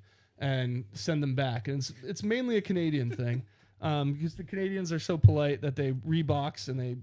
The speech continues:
they give the gift back. And, um, you know, there's a lot of hurt feelings, but it's a way of kind of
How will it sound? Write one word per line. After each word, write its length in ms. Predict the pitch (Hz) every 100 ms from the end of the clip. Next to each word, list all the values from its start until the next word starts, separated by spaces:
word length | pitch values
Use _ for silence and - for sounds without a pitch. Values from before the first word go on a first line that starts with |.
| 120
they 140 | 131 123
give 200 | 147 147
the 60 |
gift 280 | 139 143 -
back. 340 | 139 135 131
And, 300 | 135 117 117 139 - - - _ -
um, 520 | 131 120 117 117 143
you 80 | 170
know, 100 | 143
there's 160 | 135 143
a 40 |
lot 140 | 156
of 60 | 165
hurt 180 | 185 -
feelings, 600 | - 190 175 135 127 123
but 240 | 143 131
it's 160 | 131 127
a 40 |
way 240 | 143 143 143
of 220 | 139 135
kind 240 | - 143
of 260 | 135 131 -